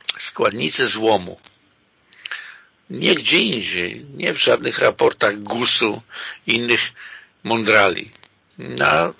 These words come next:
tablicy ogłoszeniowej skupu złomu. Kiedy? Wiosną ubiegłego roku. Kiedy nastąpiło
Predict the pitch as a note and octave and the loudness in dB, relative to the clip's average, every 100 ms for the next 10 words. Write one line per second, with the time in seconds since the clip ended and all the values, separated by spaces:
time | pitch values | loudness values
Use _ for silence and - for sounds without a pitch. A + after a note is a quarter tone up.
0 | - G#2 G2 A2 - - C3 A2+ A#2 - | -6 -4 -4 -4 -2 0 0 0 -2 -2
1 | A#2 C3 C#3+ - C3 D3 _ _ _ _ | -2 -2 0 0 0 -2 _ _ _ _
2 | _ _ _ - - _ - - - _ | _ _ _ -20 -20 _ -20 -20 -20 _
3 | _ - - - A#2+ - D#3 D#3+ A#3+ C#3 | _ -8 -6 -2 -4 -2 -4 0 4 4
4 | F2+ E2+ - _ _ _ _ _ _ - | 2 -4 -8 _ _ _ _ _ _ -18
5 | _ - - - - - - - - C#3 | _ -20 -18 -20 -20 -20 -14 -2 4 4
6 | - G2 - - _ _ _ _ _ - | 2 -8 -10 -20 _ _ _ _ _ -12
7 | G2 G#2 - D3 - - - - _ _ | -4 2 4 4 0 -4 -8 -10 _ _
8 | _ _ _ _ _ _ _ _ _ _ | _ _ _ _ _ _ _ _ _ _
9 | _ _ _ _ - A2 - G#2+ C3 C#3 | _ _ _ _ -16 -4 0 0 -2 0
10 | E3 - - - - - _ _ _ _ | 2 2 0 -4 -16 -16 _ _ _ _
11 | - - - - - - _ _ - - | -12 -10 -12 -14 -16 -20 _ _ -8 -4
12 | G2+ A#2 A#2 G#2+ - A#2 G#2 C#3+ B2 A#2 | -4 -2 -2 -2 -2 -4 -2 2 4 4
13 | A2+ | 2